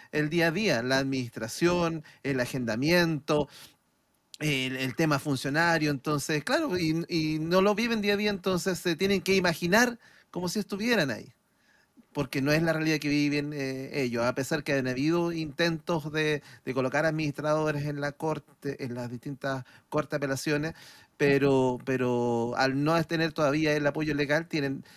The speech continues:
no tienen la misma fuerza que tienen los tribunales. Entiendo que todavía los secretarios de las cortes, el relator de pleno,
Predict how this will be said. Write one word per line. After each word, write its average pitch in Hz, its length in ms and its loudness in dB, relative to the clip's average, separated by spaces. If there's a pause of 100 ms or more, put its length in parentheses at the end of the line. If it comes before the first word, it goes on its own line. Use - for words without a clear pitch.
(140)
no 143 160 0
tienen 139 260 0
la 170 80 0
misma 175 180 -2
fuerza 180 320 -4
que 165 60 -10
tienen 175 200 -4
los 175 140 -4
tribunales. 185 400 -8 (240)
Entiendo 139 320 -2
que 123 60 -4
todavía 143 520 2 (320)
los 135 220 0
secretarios 127 640 0
de 165 80 0
las 156 160 -4
cortes, 151 880 0
el 117 280 -4
relator 123 420 2
de 156 140 2
pleno, 143 720 0